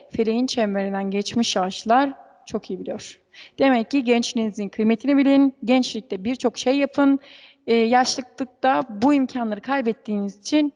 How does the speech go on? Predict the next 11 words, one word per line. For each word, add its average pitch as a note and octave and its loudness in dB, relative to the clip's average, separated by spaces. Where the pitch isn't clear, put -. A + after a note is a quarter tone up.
üzülebilirsiniz G#3 -4
gibi A3+ 0
bir, B3 0
e, A#3+ -2
gelişme B3 0
cümlesi G#3 -4
arayacağız. G3 -4
Büyüklerin D#4 4
sözünü C#4 0
dinleyin. B3+ -2
Hayır. A3 -2